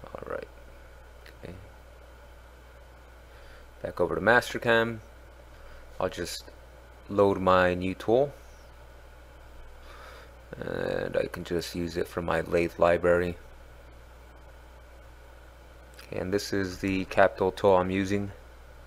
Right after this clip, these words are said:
Okay. Then I'll go over to my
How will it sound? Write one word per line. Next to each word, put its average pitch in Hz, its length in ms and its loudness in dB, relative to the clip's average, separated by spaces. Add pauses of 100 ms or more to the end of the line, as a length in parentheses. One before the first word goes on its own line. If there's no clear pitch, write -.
(1700)
Okay. 143 160 -10 (2750)
Then 101 140 0
I'll 95 100 6
go 101 180 8
over 95 180 6
to 92 60 4
my 92 360 6